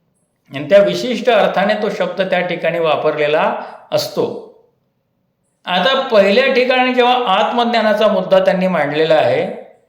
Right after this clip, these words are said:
तर त्याच्यामध्ये दोन गोष्टी महत्त्वाच्या भगवंतांनी सांगितलेल्या आहे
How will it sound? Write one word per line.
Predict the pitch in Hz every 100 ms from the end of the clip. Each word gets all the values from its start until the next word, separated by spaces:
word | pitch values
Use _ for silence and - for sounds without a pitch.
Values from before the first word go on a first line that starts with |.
| _ -
तर |
त्याच्यामध्ये | 226 214 202 226 233 247
दोन | 233 196 240 294
गोष्टी | - 208 214
महत्त्वाच्या | 220 170 175 196 175 170 170 170 - - -
भगवंतांनी | 135 147 190 196 190 185
सांगितलेल्या | 175 160 143 151 - 135 127
आहे | 107